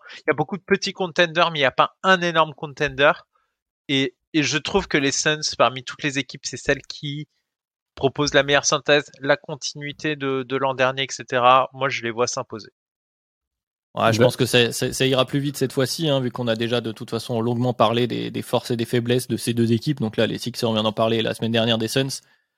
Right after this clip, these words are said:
Speaker 2: Euh, effectivement, euh, l'expérience dont, euh, dont vient de parler Madiane, en plus, elle est d'autant plus grande que l'expérience malheureuse de la finale perdue des Suns,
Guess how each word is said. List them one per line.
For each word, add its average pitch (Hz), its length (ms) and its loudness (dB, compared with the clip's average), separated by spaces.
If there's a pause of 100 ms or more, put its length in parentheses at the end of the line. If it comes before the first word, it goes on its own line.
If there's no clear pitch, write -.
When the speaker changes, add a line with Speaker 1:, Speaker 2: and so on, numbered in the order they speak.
(280)
Speaker 2:
Euh, 113 100 2
effectivement, 131 720 2
euh, 113 160 2 (200)
l'expérience 143 720 2
dont, 123 200 -2
euh, 120 200 2
dont 120 220 -2
vient 117 140 0
de 110 60 -4
parler 117 200 2
Madiane, 131 480 2 (280)
en 113 100 -8
plus, 147 400 0
elle 113 160 -2
est 107 160 -2
d'autant 123 280 -2
plus 127 140 -8
grande 143 300 2
que 127 80 -2
l'expérience 127 880 0 (300)
malheureuse 135 680 8
de 113 80 0
la 113 140 4
finale 120 280 0
perdue 117 280 2
des 113 120 0
Suns, 151 340 -2